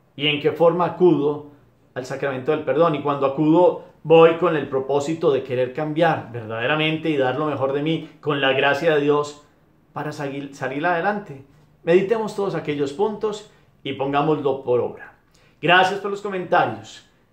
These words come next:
que han puesto todos los días en el chat.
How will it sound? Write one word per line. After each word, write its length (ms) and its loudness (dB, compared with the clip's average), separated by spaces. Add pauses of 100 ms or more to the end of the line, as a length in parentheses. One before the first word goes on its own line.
(140)
que 120 -4
han 160 -4
puesto 500 0 (500)
todos 280 4
los 160 0
días 600 -2 (280)
en 100 -8
el 160 -6
chat. 300 -4